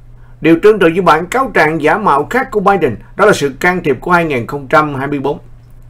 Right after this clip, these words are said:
Tờ báo Breitbart News đã lưu ý rằng ông Trump đã phải đối mặt với bốn cái cáo buộc liên quan đến thách thức của ông đối với kết quả bầu cử của hai nghìn không trăm hai mươi,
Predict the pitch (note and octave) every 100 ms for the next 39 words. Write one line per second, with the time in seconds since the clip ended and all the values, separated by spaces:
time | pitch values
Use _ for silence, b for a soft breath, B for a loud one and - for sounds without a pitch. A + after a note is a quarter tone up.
0 | - - - b b b b D#3 C#3+ F3+
1 | F3 F3 D#3 D#3+ D#3+ D#3 D#3 D#3+ D#3+ E3
2 | G3+ D#3+ C#3 E3 E3 E3 E3 - D3 D3+
3 | F#3 A3 C4 E3+ - D3+ F3+ G#3 D4+ C#4+
4 | A#3+ B3 F#3 C#3+ E3+ F3+ E3+ E3 F3 B3+
5 | - C4+ - F#3 F3+ F3 E3 G3 G3+ B3+
6 | A#3+ D3 D#3 D3+ B2+ C3 C#3 G3 F#3 E3
7 | C3+ A2 C#3 C3 E3 D3+ D3+ D3+ C#3+ B2+